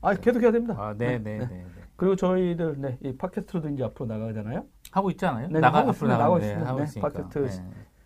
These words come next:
Speaker 1: 어, 청취자 여러분들한테도, 네, 감사합니다, 여러분. 어, 저희들은 저기 에스케이 서울 캠퍼스, 어,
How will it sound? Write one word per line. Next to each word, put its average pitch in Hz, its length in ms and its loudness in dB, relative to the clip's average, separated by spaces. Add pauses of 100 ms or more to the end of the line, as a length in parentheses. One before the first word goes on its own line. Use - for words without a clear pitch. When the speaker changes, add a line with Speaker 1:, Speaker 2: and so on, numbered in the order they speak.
(100)
Speaker 1:
어, 139 160 -4
청취자 170 320 -4
여러분들한테도, 123 1000 -4
네, 113 200 -8 (120)
감사합니다, 92 560 -10 (180)
여러분. 107 240 -12 (520)
어, 131 180 -4 (880)
저희들은 156 400 2 (160)
저기 120 200 -2 (140)
에스케이 165 540 0
서울 202 280 0
캠퍼스, - 600 -4 (360)
어, 117 340 -4